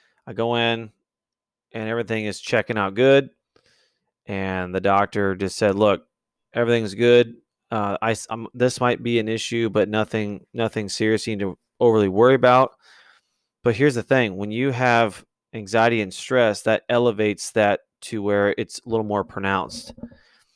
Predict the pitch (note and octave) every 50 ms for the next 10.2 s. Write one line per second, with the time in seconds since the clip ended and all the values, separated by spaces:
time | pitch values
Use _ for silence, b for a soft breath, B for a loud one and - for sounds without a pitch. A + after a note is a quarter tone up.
0 | B B B - B2+ A2+ G2+ - - B2+ A#2+ A#2 A2 G#2+ G#2+ G2+ - - _ _
1 | _ _ _ _ _ _ _ _ _ _ _ _ _ _ _ _ - - - D3+
2 | D#3 D3+ C#3 B2+ B2 A2 C3 B2+ B2 A#2+ A2 G#2 G#2 - - - G#2+ - - -
3 | - - A2+ A#2 A2+ G#2 - A2+ G2+ G#2+ G#2+ G2+ - - G2 F#2+ F#2+ F#2+ A2+ A#2
4 | B2+ C#3 A#2 G2+ G2 F#2+ - _ _ _ _ _ _ _ _ _ _ _ _ _
5 | _ _ _ _ - A2+ A2+ A2+ A2 G#2+ G#2 G2+ b b b b b b b b
6 | b b - - - C#3 C#3 B2+ G#2 - B2+ A#2+ A2+ A2+ G#2+ A2+ A#2+ A#2 A#2 A2+
7 | A2 G#2+ G#2 - _ _ _ _ _ _ _ _ _ _ _ _ _ _ - C3
8 | B2+ C3 C3 B2 - - A#2 G#2 G2 F2+ A2+ A#2 B2+ C3+ B2 A2 G2+ G2+ G2 F#2+
9 | _ _ _ _ _ _ _ _ _ _ _ _ _ _ - A#2 A2 G#2+ G#2 G2+
10 | G2+ G2+ G2 F2